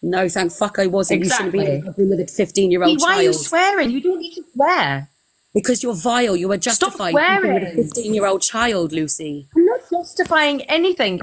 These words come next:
Speaker 2: There's been no point at any, and I, and I, I'm proper chilled here. I've never justified anything ever.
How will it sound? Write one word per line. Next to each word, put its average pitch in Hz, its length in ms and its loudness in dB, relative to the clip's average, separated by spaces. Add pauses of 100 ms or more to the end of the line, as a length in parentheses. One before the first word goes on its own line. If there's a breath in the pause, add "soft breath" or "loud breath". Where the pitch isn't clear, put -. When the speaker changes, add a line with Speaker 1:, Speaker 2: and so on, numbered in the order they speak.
(100)
Speaker 2:
There's 240 260 0
been 220 440 0
no 349 200 4
point 262 380 -2
at 165 220 -2
any, 320 420 0
and 247 180 0
I, 269 100 2
and 285 300 0
I, 339 300 -2
I'm 254 400 -4
proper - 240 -10
chilled - 400 -2
here. 170 320 0 (440 loud breath)
I've 311 280 -2
never 359 480 2
justified 151 840 -4 (520 loud breath)
anything 254 720 0 (160)
ever. 147 480 -2